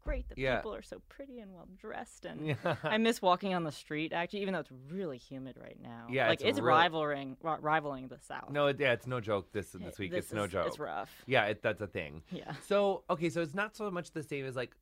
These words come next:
Speaker 2: car culture necessarily,
Speaker 1: Oh, yeah,
Speaker 2: but,
Speaker 1: that
Speaker 2: but,
Speaker 1: question.
Speaker 2: no, but, but what have you learned about, or what have you observed about, like,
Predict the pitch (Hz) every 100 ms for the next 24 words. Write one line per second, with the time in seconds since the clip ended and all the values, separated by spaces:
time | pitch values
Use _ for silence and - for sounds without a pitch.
0 | - - 139 135 131 127 - 131 - 127
1 | 120 120 113 131 131 160 139 139 151 143
2 | - 160 185 202 190 160 180 175 196 233
3 | 226 247 208 170 160 165 156 147 135 135
4 | 139 139 - _ _ _ _ _ - 165
5 | 165 208 226 240 233 185 185 185 185 185
6 | 190 190 - - _ _ _ _ _ -
7 | 139 160 160